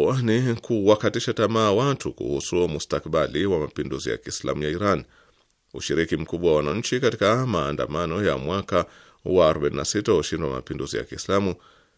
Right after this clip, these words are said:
umeonyesha kwamba wananchi wa Iran bado wanasimama upande wa mapinduzi ya Kiislamu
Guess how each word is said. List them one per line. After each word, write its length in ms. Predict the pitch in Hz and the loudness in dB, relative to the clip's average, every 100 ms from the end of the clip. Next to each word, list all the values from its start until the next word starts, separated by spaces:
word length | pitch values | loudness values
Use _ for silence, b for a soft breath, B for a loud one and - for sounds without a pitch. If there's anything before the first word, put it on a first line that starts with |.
| b _ _ - | b _ _ -2
umeonyesha 720 | 98 113 123 143 - 120 139 | 4 6 6 4 4 4 4
kwamba 500 | 131 107 90 69 62 | 4 2 2 0 -2
wananchi 560 | 65 82 87 131 - 120 | 0 2 2 0 0 4
wa 160 | 107 | 6
Iran 360 | 95 101 113 113 | 6 6 2 2
bado 600 | 101 104 104 120 120 92 78 | 2 2 4 4 4 0 2
wanasimama 680 | 98 101 - 92 92 90 | 4 4 0 -2 0 0
upande 320 | 80 87 87 85 | -2 -2 -2 -2
wa 60 | |
mapinduzi 480 | 78 - 73 71 76 | -4 -6 -6 -6 -6
ya 60 | - | -10
Kiislamu 540 | - - 92 101 87 | -10 -2 2 2 2